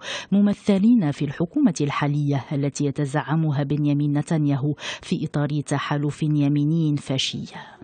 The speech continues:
المهربون الجزائريون في صدارة المطلوبين دوليا حسب ما أوردته صحيفة الخبر. تتصدر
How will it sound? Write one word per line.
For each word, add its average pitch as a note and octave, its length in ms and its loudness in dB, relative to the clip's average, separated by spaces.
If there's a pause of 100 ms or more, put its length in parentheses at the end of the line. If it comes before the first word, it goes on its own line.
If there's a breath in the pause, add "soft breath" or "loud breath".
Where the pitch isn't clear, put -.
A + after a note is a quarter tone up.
المهربون G#3+ 880 4
الجزائريون E3 1040 2
في D3+ 180 0
صدارة D3 440 0 (120)
المطلوبين D3+ 800 2
دوليا D3 600 2
حسب C#3+ 480 0
ما D3 60 2
أوردته D3+ 680 0
صحيفة C#3+ 580 -4
الخبر. C#3 500 0 (200)
تتصدر D3 640 -2